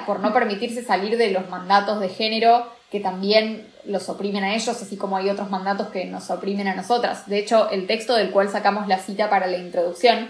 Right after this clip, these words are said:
Speaker 2: Sí.
Speaker 1: es un texto que escribe Juan Sclar sobre Mulan, la peli de Disney,
Speaker 2: Mm.
Speaker 1: y él habla sobre cómo en dos mil uno, acá en Argentina, que hubo una crisis económica muy grande, hubo un pico altísimo de suicidios y que el ochenta por ciento de esos suicidios eran hombres.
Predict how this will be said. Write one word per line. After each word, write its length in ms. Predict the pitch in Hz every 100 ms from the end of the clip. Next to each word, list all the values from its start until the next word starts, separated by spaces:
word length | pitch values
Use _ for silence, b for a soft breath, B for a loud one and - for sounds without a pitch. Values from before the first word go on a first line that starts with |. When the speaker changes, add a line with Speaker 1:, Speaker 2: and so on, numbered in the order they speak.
| -
Speaker 2:
Sí. 220 | - 214
Speaker 1:
es 140 | 214 233
un 120 | 214
texto 260 | 220 - 220
que 60 | 202
escribe 340 | 214 214 208
Juan 220 | 214 214
Sclar 280 | 196 208 196
sobre 380 | 226 196 185 180
Mulan, 400 | 180 185 220 220
la 100 | 196
peli 180 | 190 196
de 100 | 185
Disney, 460 | 196 202 202 254 - 247
Speaker 2:
Mm. 60 | 220 -
Speaker 1:
y 140 | 226
él 60 | 247
habla 380 | 254 269 269 262
sobre 280 | 208 196
cómo 420 | 196 226 240 240 -
en 160 | 202
dos 140 | 196 214
mil 160 | 233
uno, 180 | 262 254
acá 160 | 220 214
en 60 |
Argentina, 480 | 214 233 202 233 240
que 60 | 202
hubo 80 | 202
una 140 | 202
crisis 200 | 214 208
económica 400 | 208 208 226 220
muy 160 | 214 226
grande, 460 | 247 247 262 262
hubo 300 | - 233 233 -
un 240 | 220 208
pico 640 | 220 233 226 226 226 - -
altísimo 640 | 196 196 226 220 226 214
de 100 | 202
suicidios 580 | 196 196 196 247 254 285 -
y 80 | 196
que 80 | 196
el 40 |
ochenta 320 | 196 240 302 269
por 120 | 220
ciento 240 | 247 254
de 60 | 247
esos 160 | 233
suicidios 420 | 220 196 247 285 240
eran 180 | 208
hombres. 460 | 196 190 - -